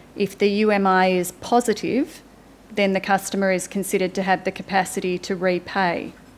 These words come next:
And the U M I, as we've discussed, is determined by deducting from net income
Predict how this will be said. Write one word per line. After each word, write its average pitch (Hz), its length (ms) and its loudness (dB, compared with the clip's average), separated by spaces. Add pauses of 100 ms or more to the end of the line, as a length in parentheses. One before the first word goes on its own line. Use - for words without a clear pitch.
(960)
And 185 460 0 (400)
the 214 120 2
U 202 160 4
M 190 140 2
I, 185 240 6
as 180 160 2
we've 185 160 -2
discussed, - 560 0
is 185 160 -2
determined 185 560 -2
by 180 200 4
deducting 180 760 0
from 180 260 -2
net 185 240 0
income 175 600 -2